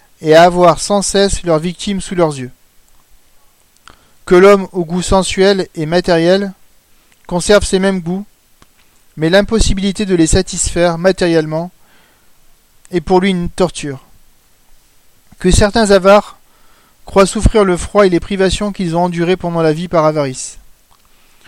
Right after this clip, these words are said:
D'autres restent auprès des trésors qu'ils ont enfouis et sont dans des transes perpétuelles par la crainte qu'on ne les leur enlève.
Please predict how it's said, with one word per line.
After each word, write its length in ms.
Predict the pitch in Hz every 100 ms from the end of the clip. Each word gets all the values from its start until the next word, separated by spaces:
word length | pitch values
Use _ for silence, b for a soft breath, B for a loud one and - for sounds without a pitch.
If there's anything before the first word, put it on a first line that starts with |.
| b b
D'autres 420 | 135 220 254 196
restent 360 | 175 208 - - -
auprès 340 | 180 - 214
des 120 | 185
trésors 440 | - 190 175 202 -
qu'ils 240 | 185 160
ont 140 | 160
enfouis 420 | 175 - - 190 208 b b b b b b b b _
et 120 | 180
sont 240 | 170 220 220
dans 180 | 190 175 - 160
des 180 | 156 160
transes 600 | - - 202 208 - - -
perpétuelles 580 | 214 208 190 - 190
par 160 | 196 165
la 120 | 160
crainte 460 | - - 190 196 - b b b _
qu'on 280 | - 180 185 _ _ -
ne 160 | 170 165
les 140 | 175
leur 320 | 180 190 170 - -
enlève. 440 | 175 147 127